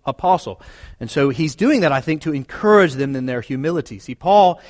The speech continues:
is instructing the church at Philippi in order, in order to inform the posture that they are to take as Christians, what we are to take as Christians. We are not masters, friends, of Christ. We are servants of Christ. We are servants of Christ, and we are servants to one another.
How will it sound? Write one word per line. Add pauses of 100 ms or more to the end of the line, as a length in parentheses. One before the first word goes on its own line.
(120)
is
instructing
the
church
at
Philippi (180)
in
order,
in
order
to
inform
the
posture
that
they
are
to
take
as
Christians, (200)
what
we
are
to
take
as
Christians. (680)
We
are
not
masters,
friends, (260)
of
Christ. (180)
We
are
servants
of
Christ. (800)
We
are
servants
of
Christ,
and
we
are
servants
to
one
another.